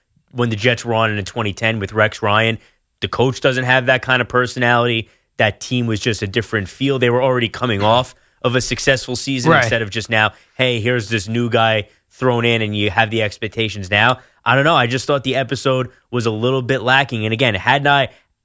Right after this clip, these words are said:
Speaker 1: had I not been so invested in this team, which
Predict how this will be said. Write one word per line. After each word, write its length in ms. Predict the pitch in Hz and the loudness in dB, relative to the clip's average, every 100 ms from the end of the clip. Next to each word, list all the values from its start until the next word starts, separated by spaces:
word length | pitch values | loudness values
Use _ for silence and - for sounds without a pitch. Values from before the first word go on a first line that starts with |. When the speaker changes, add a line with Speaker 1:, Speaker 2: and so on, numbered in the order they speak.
| _ _ - | _ _ -8
Speaker 1:
had 160 | - 165 | 0 2
I 80 | 190 | 2
not 300 | 170 170 - | 2 0 0
been 160 | 147 | -2
so 380 | 110 - 151 156 | -2 -4 -2 0
invested 440 | 160 135 143 - 127 | 0 0 -2 -2 -4
in 180 | 127 | -2
this 140 | 131 113 | -2 -4
team, 380 | - 113 85 - _ - | -4 -6 -6 -10 _ -6
which 340 | 110 98 - | -4 -4 -10